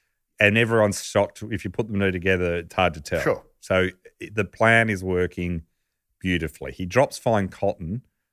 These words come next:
Speaker 1: off to Haitana and says, "Get this horse ready to race," because the, this is now they're in the next phase.
Speaker 2: So Haitana's got Fine Cotton.
Speaker 1: And Wendy Smith has
Speaker 2: and
Speaker 1: got
Speaker 2: got the other.
Speaker 1: Dashing
Speaker 2: Dash-,
Speaker 1: Solitaire.
Speaker 2: Dashing Solitaire,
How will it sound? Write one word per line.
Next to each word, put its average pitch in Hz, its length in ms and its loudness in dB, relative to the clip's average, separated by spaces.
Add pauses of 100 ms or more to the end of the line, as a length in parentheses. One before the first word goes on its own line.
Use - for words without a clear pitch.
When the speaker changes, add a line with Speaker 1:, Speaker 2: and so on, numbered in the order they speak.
(280)
Speaker 1:
off 85 380 -2
to 90 260 0
Haitana 90 720 0 (560)
and 87 140 -4
says, 90 200 -2
"Get - 220 -4
this 95 160 -6
horse 90 240 -2
ready 82 240 -2
to 80 80 -10
race," 78 480 -12 (160)
because 95 320 -2
the, 101 160 -4
this 101 220 -4
is 95 160 -6
now 92 260 0
they're 90 200 0
in 87 300 -4
the 85 80 -4
next 82 320 -8
phase. 65 400 -12
Speaker 2:
So 117 200 2
Haitana's 139 920 0
got 127 240 -4
Fine 107 340 -2
Cotton. 104 560 -4
Speaker 1:
And 104 180 2
Wendy 101 280 2
Smith 95 360 0
has 92 140 0
Speaker 2:
and 98 100 -4
Speaker 1:
got 85 360 2
Speaker 2:
got 90 240 -6
the 87 180 -6
other. 76 260 -12
Speaker 1:
Dashing 87 360 0
Speaker 2:
Dash-, - 100 -8
Speaker 1:
Solitaire. 80 500 -2
Speaker 2:
Dashing 85 240 -10
Solitaire, 80 680 -16